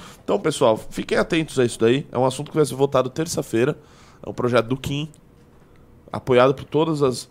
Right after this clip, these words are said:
associações e instituições médicas, de psiquiatria também, tá?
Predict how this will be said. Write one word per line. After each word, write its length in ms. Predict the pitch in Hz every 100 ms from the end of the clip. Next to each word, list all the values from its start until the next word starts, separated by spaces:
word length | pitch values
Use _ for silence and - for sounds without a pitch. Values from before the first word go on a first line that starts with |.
| -
associações 640 | 101 113 - 107 - 135
e 60 | 127
instituições 520 | 117 - - 117 104
médicas, 640 | 101 101 120 - 123 - - - _
de 120 | - -
psiquiatria 720 | - - 117 120 - 104 113
também, 520 | - 175 135 123 127 - _ _ _ _ -
tá? 240 | 101 110